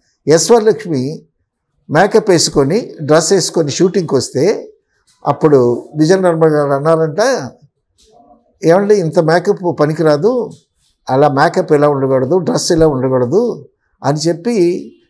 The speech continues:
అంటే, "మాకు తెలుసులేవమ్మా" అందంట ఎస్ వరలక్ష్మి.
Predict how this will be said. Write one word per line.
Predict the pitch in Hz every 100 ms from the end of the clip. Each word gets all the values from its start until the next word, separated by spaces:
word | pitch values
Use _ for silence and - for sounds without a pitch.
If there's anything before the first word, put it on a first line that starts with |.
| _ _ _ _ _ _ _ _ _ -
అంటే, | 160 180 175 160 170 - - _ _ -
"మాకు | 180 175
తెలుసులేవమ్మా" | 202 202 247 214 190 175 175 170 170 185 _ _ _ -
అందంట | 165 170 143
ఎస్ | 139 135
వరలక్ష్మి. | 151 120 107 107 104